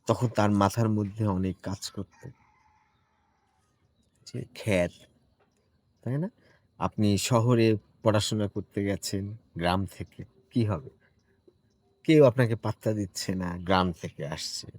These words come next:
জামা কাপড় স্মার্ট না, চলাফেরা, কথা বলা স্মার্ট না। কিন্তু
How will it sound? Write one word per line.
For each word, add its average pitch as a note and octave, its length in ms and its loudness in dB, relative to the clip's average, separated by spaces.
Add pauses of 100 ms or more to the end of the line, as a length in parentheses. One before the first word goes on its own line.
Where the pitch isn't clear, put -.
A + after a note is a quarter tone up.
(180)
জামা D#2 280 -4
কাপড় D2+ 380 -12
স্মার্ট E2 600 -2
না, D2 300 -10 (380)
চলাফেরা, E2 580 -2
কথা F2+ 240 -6
বলা D2+ 280 -4
স্মার্ট D2+ 420 -6 (100)
না। - 260 -14 (640)
কিন্তু E3 200 0